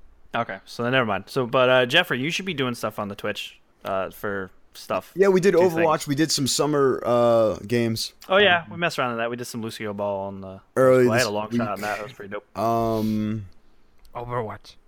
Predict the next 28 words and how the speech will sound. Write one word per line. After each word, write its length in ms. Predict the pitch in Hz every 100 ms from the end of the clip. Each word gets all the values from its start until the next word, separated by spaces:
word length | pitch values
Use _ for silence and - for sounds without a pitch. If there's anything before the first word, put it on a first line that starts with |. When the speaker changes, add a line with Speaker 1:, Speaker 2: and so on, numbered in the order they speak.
| _
Speaker 2:
Fuck. 320 | - 117 98 -
I 40 | 127
wish 160 | 156
I 80 | 190
knew 160 | 175 165
how. 200 | 147 147
Like, 360 | 82 127 -
I 80 | 123
wish, 280 | 135 147 - - - - _ - - -
I 60 |
wish 160 | 151 170
there 80 | 190
was 80 | 170
some 100 | 170
type 160 | 175
of 60 | 139
way 140 | 131
where 80 | 127
it's 80 | 113
like, 180 | 107 - -
it's, 160 | 123
f-, 340 | 123 - - - -
follow 300 | 160 175 170
us 100 | 139
on 160 | 127 107
Twitch 460 | - 151 151 -
and 240 | - 147 139
YouTube, 540 | 127 - 113 104 95